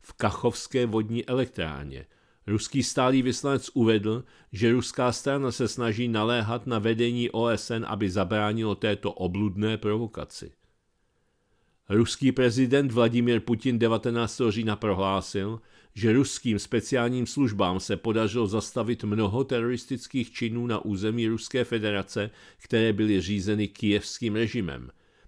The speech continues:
Jak ruský vůdce poznamenal, kyjevský režim odmítá jakákoliv jednání a vysílá své bandity na ruská území, čímž vyvolává povstání.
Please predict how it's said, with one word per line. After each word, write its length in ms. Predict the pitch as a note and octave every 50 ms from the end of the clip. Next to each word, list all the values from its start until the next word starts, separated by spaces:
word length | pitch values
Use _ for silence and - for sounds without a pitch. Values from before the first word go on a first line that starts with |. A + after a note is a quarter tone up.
| _ _ _
Jak 200 | - G2 F#2 -
ruský 340 | A#2+ B2 A#2 - - D3 C3
vůdce 300 | C3 C3+ C3 - - B2
poznamenal, 720 | G2+ A#2+ A2+ F#2 G2 A2 A2 A2 A2 G#2 G#2 G2+ G#2+ A2+ A#2+
kyjevský 540 | A#2 - A2+ A2 A2 - - - - B2 A2
režim 340 | A2 G#2+ F#2+ A2 G#2+ G#2+ - -
odmítá 580 | A2 A2 G#2 A2+ A#2 B2 B2 A#2 - B2 A2+
jakákoliv 760 | A2 A2 G#2+ G2+ - - B2+ A#2+ A#2+ A#2 - B2+ B2 A#2 A2 G2
jednání 640 | F#2+ F#2+ F2+ G2+ G2 F#2+ F2+ F2 F2+ G2 G#2 A2
a 100 | - F2
vysílá 640 | F2 F2 G2 F#2 - - - A#2 A2 G#2+ A2 A#2 A#2
své 220 | - - A2 G2
bandity 580 | F2 D#2+ F2+ F2 F2+ F2+ G#2 G2+ - - A2+ A2+
na 120 | A2 G#2
ruská 400 | G2 G#2+ G#2 - - - A#2 A2+
území, 640 | - - F#2 E2+ D#2 F2+ F2 E2+ F2 E2+ F2 G2 A2 - _ _ _ _ _
čímž 400 | - - - A2+ B2 C#3 C3+ G2+
vyvolává 680 | G2 G2 G2+ G2 G2+ G2+ G2+ G2 G2 F#2+ F#2+ F#2+ F#2+ F#2
povstání. 800 | - - A#2 - - - - E2 D2 C#2 C2+ B1+ A#1+ A#1 - -